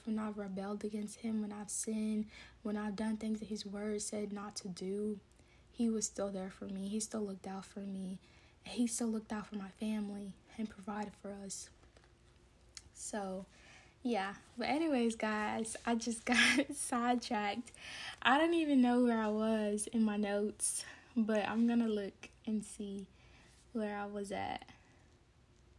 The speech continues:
For the people who, um, might have a false image of God in their minds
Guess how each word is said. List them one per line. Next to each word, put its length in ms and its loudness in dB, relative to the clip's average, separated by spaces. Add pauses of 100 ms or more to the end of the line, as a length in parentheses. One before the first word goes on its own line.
(560)
For 220 4
the 140 6
people 580 0 (200)
who, 760 2 (380)
um, 280 -6
might 120 -6
have 600 -8 (840)
a 60 0
false 440 2
image 260 0
of 140 -6
God 300 2
in 140 -4
their 100 -2
minds 640 -4